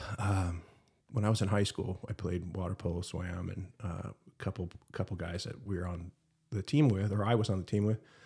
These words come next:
um, we were big into body surfing the wedge. And so on those big,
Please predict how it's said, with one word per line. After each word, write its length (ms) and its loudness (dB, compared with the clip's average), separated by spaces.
um, 540 -2
we 140 8
were 60 6
big 180 6
into 180 4
body 240 0
surfing 340 0
the 80 -2
wedge. 400 -4
And 460 -6
so 200 -2
on 100 -2
those 180 -2
big, 240 -2